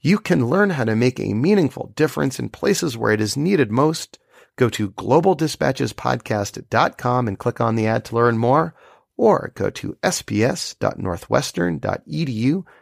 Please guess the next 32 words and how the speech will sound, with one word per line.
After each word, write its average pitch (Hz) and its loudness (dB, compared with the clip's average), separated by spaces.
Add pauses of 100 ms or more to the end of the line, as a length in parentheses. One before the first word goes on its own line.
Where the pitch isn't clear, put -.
slash - 0
global. - 0 (520)
All 151 4
right, 190 2
and 127 2
now 120 4
here - 0
is 180 2
my 175 2
conversation 113 0
with 101 -6
Parampreet 156 0
Singh 233 0
of - -6
Human 156 0
Rights 101 -4
Watch. - -10 (760)
Looking 160 4
for 123 2
a 110 4
trustworthy 117 0
podcast 156 0
to - -2
bring 127 4
you 123 4
unfiltered 196 0
viewpoints 120 0
and 82 -2
experiences 117 0
on 80 2
global 92 0
health? 98 0